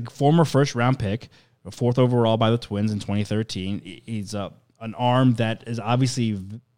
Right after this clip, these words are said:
valued by somebody, um, and this is kind of what Mike Elias has said they were gonna do. He, I'm assuming he has plenty of his options left. Um, you know, it is a major league deal because, you know, suffice to say, it's, it's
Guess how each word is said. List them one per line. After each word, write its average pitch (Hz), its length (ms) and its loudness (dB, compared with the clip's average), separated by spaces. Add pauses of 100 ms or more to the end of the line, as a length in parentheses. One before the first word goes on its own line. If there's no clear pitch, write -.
valued 117 600 2
by 104 160 0
somebody, 110 640 2
um, 104 360 -2
and 113 360 -2
this 123 180 -2
is 120 80 -4
kind 131 260 2
of 123 120 0
what 120 200 0
Mike 113 220 0
Elias 120 460 0
has 110 120 -4
said 113 160 -4
they 117 60 0
were 117 100 2
gonna 117 160 0
do. 110 380 0 (880)
He, - 260 -12
I'm 117 160 0
assuming 127 380 0
he 113 120 0
has 110 120 -2
plenty 117 240 -2
of 117 160 -2
his 123 220 0
options 113 420 0
left. 107 320 -4 (400)
Um, 107 420 2 (300)
you 120 120 -2
know, 110 200 -2 (140)
it 139 180 -2
is 147 140 2
a 147 80 4
major 139 260 2
league 127 240 2
deal 131 220 4
because, 120 560 4 (360)
you - 80 -4
know, 120 240 -2 (760)
suffice 117 320 2
to 104 60 -8
say, 110 240 0
it's, 113 240 -6
it's - 240 -8